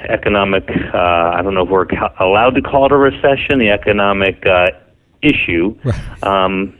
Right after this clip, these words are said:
Speaker 1: and realizing that, uh, we, we had very few sources of incremental revenue. Um, we also, at the same time, had had, uh, you know, probably a year or two prior, had some renewed interest by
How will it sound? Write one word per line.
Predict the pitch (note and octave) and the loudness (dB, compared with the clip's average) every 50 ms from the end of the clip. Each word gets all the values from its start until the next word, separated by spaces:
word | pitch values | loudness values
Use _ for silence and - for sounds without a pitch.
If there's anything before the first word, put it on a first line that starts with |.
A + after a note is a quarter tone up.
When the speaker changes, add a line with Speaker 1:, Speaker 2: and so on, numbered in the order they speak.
| _ _ _ _ - | _ _ _ _ -8
Speaker 1:
and | - A2+ A2+ A2 A2 A2 G#2+ A2 A2+ - - _ _ - - | -4 -2 0 0 0 0 0 -2 -4 -6 -10 _ _ -6 0
realizing | A#2 A2+ G#2+ G2+ G2 G2+ G2+ F#2+ G#2 G#2 G2+ F#2+ | 2 4 4 4 4 2 0 0 -2 -2 -2 0
that, | F#2 F2+ F2 F2 F2 - - - - - - | 0 0 0 0 -2 -4 -8 -20 -16 -10 -10
uh, | F#2 E2 E2 E2+ | -8 -8 -8 -10
we, | F2 F2+ F#2 G2 G#2+ - | -10 -6 -4 -4 -4 -4
we | - G#2 G#2 | -4 -4 -4
had | F#2+ F#2+ F2+ E2+ | -2 -4 -4 -2
very | A2+ A2+ A2 - - | -2 -2 -2 -2 -4
few | G#2+ F2+ - | -8 -8 -8
sources | - - F#2 E2+ - F#2+ E2+ F2 | -6 -6 -6 -6 -6 -8 -8 -6
of | F2 D#2+ D#2 D2 | -4 -6 -6 -6
incremental | E2 D#2+ F#2 G2 F#2 F2 F#2 F2 E2+ E2 E2 E2 D#2 D#2 | -10 -12 -10 -10 -10 -8 -6 -6 -6 -6 -6 -6 -6 -4
revenue. | E2 E2 E2 F2 E2 D#2 D#2 D2+ - - _ _ _ - - - - - - - | -4 -4 -4 -6 -8 -10 -10 -14 -16 -18 _ _ _ -20 -20 -20 -20 -16 -10 -8
Um, | E2+ E2 D#2+ D#2 D#2 D#2 D#2 D#2 D2+ D#2 D#2 - _ _ _ _ _ _ _ - | -6 -4 -4 -4 -4 -6 -8 -10 -12 -12 -14 -18 _ _ _ _ _ _ _ -4
we | F2+ F#2+ F#2+ | 0 0 2
also, | F#2+ G2 G2 - - G2+ F#2 | 2 0 0 0 0 0 0
at | F2+ - | 0 -2
the | G#2 - | -6 -6
same | - D#3+ F3+ E3 | -4 -2 -2 -2
time, | - - F2+ F2 F2 F2 F2 | -2 -2 -2 -2 -2 -2 -4
had | E2 F2+ - | -4 -6 -6
had, | - E2+ F2+ F2 E2+ E2+ E2 E2 E2+ E2+ D#2+ E2+ | -4 -2 -2 -2 0 0 0 -2 -2 -2 -2 -4
uh, | E2 E2 D#2+ D#2+ E2 E2 E2 E2+ E2 - - _ _ _ _ | -4 -2 -2 -4 -4 -4 -6 -6 -8 -10 -14 _ _ _ _
you | G2 F2+ | -14 -12
know, | E2 | -12
probably | - - F2+ F2 E2+ E2 | -8 -6 -4 -4 -4 -4
a | D#2+ - - - | -6 -8 -10 -8
year | F#2 F2+ F2+ | -4 -2 -2
or | E2+ | -2
two | - F2 - | -4 -6 -6
prior, | - - F2+ F2 E2 E2 E2 | -4 -2 -2 0 0 0 0
had | F#2 F#2 F2 E2+ E2+ _ _ _ _ _ _ _ _ _ - - - | -2 -2 -4 -4 -8 _ _ _ _ _ _ _ _ _ -12 -8 -6
some | G#2 G2 G2 | -4 -2 -2
renewed | G2 G2+ A#2+ C#3 C#3+ A#2 | 0 2 2 2 2 2
interest | A#2+ A#2+ A#2+ - - G2 F2 E2+ - - - - | 2 0 0 0 0 0 -2 -2 -4 -8 -10 -6
by | F2+ E2+ E2+ E2 | -6 -6 -6 -6